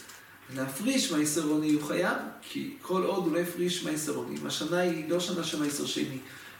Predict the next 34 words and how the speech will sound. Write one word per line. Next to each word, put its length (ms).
אין 100
השנה 340
של 180
מייסר 260
עוני, 320
אז 100
הפירות 340
הם 100
עדיין 280
תבן, 420
אסור 300
לאכול 240
אותם, 220
צריך 220
להפריש 480
מייסרס. 500
אבל 140
לתת 400
לעניים 580
זה 140
סופק, 500
וסופק 500
אדרבה, 440
המצו 320
מחברו 420
לבוראי, 420
כמו 200
כל 140
הדין, 400
שכל 280
מתון 400
יש 100
שם 140
בסופק. 380